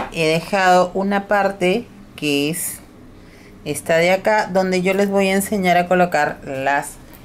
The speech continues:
perlitas. Para los que no vieron, en este caso, para no complicarme, como es silicona, lo pueden aplicar de dos formas. Una, de esta f-, manera,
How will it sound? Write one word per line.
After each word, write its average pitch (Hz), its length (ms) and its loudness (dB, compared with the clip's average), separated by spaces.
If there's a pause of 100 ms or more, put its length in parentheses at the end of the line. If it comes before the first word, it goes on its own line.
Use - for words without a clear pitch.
(200)
perlitas. - 800 -6 (1120)
Para 196 240 2
los 190 160 0
que 180 120 -4
no 160 160 0
vieron, 143 460 0 (340)
en 190 140 -6
este 214 320 -2
caso, 214 560 0 (140)
para 151 220 2
no 160 200 -2
complicarme, 180 640 0
como 120 200 -6
es 165 60 -2
silicona, 190 760 -2
lo 175 100 -8
pueden 190 240 2
aplicar 170 400 2
de 165 220 2
dos 139 280 0
formas. 131 600 -4
Una, 190 560 0 (920)
de - 160 -6
esta 131 240 -2
f-, - 220 -6
manera, 190 720 2